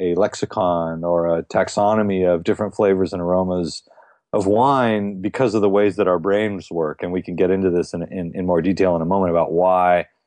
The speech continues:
having those words on the page are so useful. But, um, I could never under-, so I could never understand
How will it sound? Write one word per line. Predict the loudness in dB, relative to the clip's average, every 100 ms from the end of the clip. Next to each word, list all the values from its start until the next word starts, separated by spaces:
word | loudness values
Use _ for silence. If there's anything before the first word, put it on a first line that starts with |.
| _ -2
having | -2 0 -4
those | -6 -2
words | 0 0 -2
on | -8
the | -8
page | -2 0 0
are | -4
so | -2 0
useful. | 2 0 0 0 0 -2 -12 -20 -18 -2
But, | 0 2 0 -2
um, | 0 0 -4 -4
I | -2
could | -2 -4
never | 0 0 0
under-, | -2 -6
so | -6 -2 0 -2 -6
I | -6
could | -4 -4
never | -2 -2
understand | -2 -8 -8 -4 -4 -4 -6